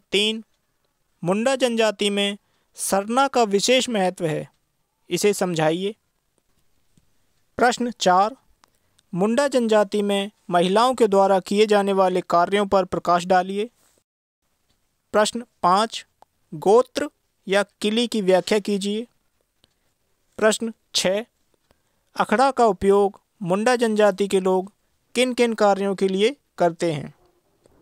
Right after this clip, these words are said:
समझाइए। प्रश्न सात, सरहुल पर टिप्पणी कीजिए।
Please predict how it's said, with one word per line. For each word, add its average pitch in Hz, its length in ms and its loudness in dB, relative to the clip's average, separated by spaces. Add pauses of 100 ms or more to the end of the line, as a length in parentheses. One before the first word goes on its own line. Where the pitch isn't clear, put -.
(260)
समझाइए। 160 560 -2 (2000)
प्रश्न 220 320 -2 (120)
सात, 190 360 0 (1160)
सरहुल 226 420 2
पर 220 260 0 (180)
टिप्पणी 208 300 0
कीजिए। 156 440 -4